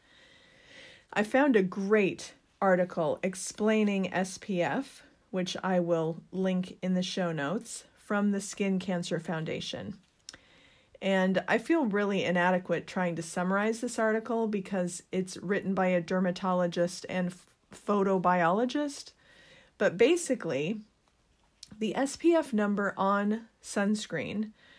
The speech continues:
refers foremost to the level of U V B protection it gives. And since U V A rays also cause skin damage, you want a sunscreen that provides full spectrum protection.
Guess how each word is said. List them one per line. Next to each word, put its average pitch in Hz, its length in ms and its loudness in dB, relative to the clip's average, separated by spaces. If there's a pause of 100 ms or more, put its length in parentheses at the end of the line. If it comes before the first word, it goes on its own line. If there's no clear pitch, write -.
(560)
refers 220 520 2
foremost 226 880 0
to - 140 -6
the 202 100 -2
level 196 400 0
of 185 160 0
U 190 240 0
V 190 220 0
B 185 240 0
protection - 760 -6
it 180 220 -4
gives. - 460 -8 (1300)
And 180 480 -2 (240)
since 190 340 -4
U 196 200 2
V 180 200 0
A 214 160 6
rays 196 460 2 (100)
also 202 440 2
cause 208 360 -4
skin 202 260 -2
damage, 196 540 0 (380)
you 190 160 -2
want 214 240 2
a 294 40 0
sunscreen 202 720 0
that 185 140 0
provides 175 640 -2 (100)
full 196 400 0
spectrum 185 720 -4
protection. - 680 -10